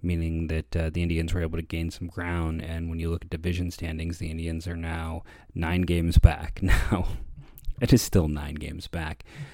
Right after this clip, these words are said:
but the Twins, uh, have not been quite as strong of late. Yes, they're six and four in their last ten, and the Indians are seven and three. Both teams have been relatively strong. The White Sox are six and four, but,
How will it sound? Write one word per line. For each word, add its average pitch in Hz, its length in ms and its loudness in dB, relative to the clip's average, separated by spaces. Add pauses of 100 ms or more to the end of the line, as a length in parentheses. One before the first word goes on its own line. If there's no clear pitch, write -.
(180)
but 90 400 0
the 95 140 -2
Twins, 123 580 4
uh, 101 320 0
have 101 160 0
not 98 500 0
been 120 160 6
quite 98 320 0
as 98 140 0
strong 87 380 0
of - 100 -12
late. - 240 -10
Yes, 85 260 -4
they're 87 140 -2
six - 260 -4
and 85 240 -2 (240)
four 82 240 4
in 78 60 0
their 80 140 -2
last 78 280 -4
ten, 82 160 -2
and 78 140 -2
the 78 60 -2
Indians 78 280 -4
are 80 60 -10
seven 80 320 -6
and 78 140 -4
three. 78 260 -2 (400)
Both 92 200 10
teams 82 260 0
have 80 100 -6
been 80 240 0 (680)
relatively 82 420 4
strong. 80 360 -4
The 85 60 -2
White 95 220 -4
Sox 80 300 -8
are 87 60 -4
six - 260 -10
and 82 120 -6
four, 87 320 -4 (460)
but, 101 240 0